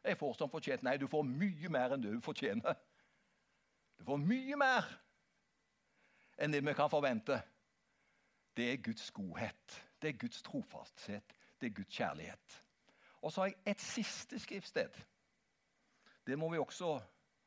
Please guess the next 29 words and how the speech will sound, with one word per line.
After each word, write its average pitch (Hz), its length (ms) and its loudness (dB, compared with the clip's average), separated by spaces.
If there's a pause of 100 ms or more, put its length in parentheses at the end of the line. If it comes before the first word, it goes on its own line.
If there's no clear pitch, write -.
(140)
ta 139 160 2
med 120 140 0
oss, 110 100 -6
for 147 80 -2
det 143 100 0
har 143 100 2
også 151 260 -4
med 151 100 -2
å 143 140 0 (1600)
så 160 560 0 (360)
og 131 140 0
høste. 127 380 -2 (1040)
Og 127 80 0
her 165 160 2
ser 143 200 2
du 135 120 0
at 135 160 2 (100)
høsten 131 400 -4
blir 143 140 0
bedre 120 560 2
enn 123 160 2 (200)
det 117 120 0
å 117 80 -2
så. 110 380 -4 (1900)
De 135 160 0
som 165 180 -2
sår 165 460 0 (1040)
med 131 160 -4
tårer. 120 400 -2